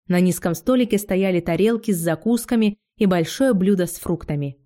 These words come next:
Я повёл носом, ожидая уловить запах алкоголя, но драконы, видимо, сочли, что ещё слишком рано расслабляться. «Как там пленница?» спросил Киану. «Ты не надумал её допросить?»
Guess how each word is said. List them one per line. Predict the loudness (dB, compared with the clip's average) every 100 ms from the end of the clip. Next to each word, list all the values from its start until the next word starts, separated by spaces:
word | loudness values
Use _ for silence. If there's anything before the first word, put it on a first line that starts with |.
| _ _ _ _
Я | 2 2
повёл | 2 2 2
носом, | 2 0 0 -2 0
ожидая | -2 0 0 -2
уловить | -2 -2 0 -2 -2
запах | -4 -4 -6
алкоголя, | -6 -4 -2 0 0 0 -4 _ _ _ -2
но | 0 2
драконы, | 0 -2 0 2 2
видимо, | 2 0 0 0
сочли, | -2 -4 -2 0 0 _
что | -8 0
ещё | 2 2 0
слишком | 0 -2 -2 0 0 0
рано | 0 0 2 2
расслабляться. | 0 -2 -4 -2 -2 -4 -10 -16 _ _ _ _ _ _ _ _ -2
«Как | 0 0
там | 2 2
пленница?» | 4 2 4 0 -2 -6 -6 -14
спросил | -8 -2 -2 -2 -2
Киану. | -2 -2 -2 -6 -10 _ _ _ _ -2
«Ты | 2 4
не | 4 2
надумал | 0 2 2 2
её | 4 4 2
допросить?» | 0 -2 -4 -4 -4 -4 -6